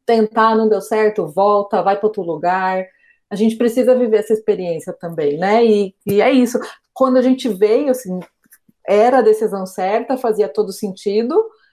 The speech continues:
naquele momento, porque, óbvio, também a gente tava ali com o euro a três.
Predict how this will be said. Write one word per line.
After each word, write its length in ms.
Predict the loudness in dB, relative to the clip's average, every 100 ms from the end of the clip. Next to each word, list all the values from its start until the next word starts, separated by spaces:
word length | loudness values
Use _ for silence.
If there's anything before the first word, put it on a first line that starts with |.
| _ -4
naquele 380 | -4 0 2
momento, 460 | 2 0 0 0 -2
porque, 180 | -4 0
óbvio, 320 | 0 0 -4
também 220 | -6 -4
a 40 | -6
gente 220 | -8 -6
tava 280 | -4 -2 0
ali 160 | -2
com 160 | -2 -2
o 60 | -2
euro 260 | -2 0
a 60 | 0
três. 760 | 2 2 4 2 -4 -8 -18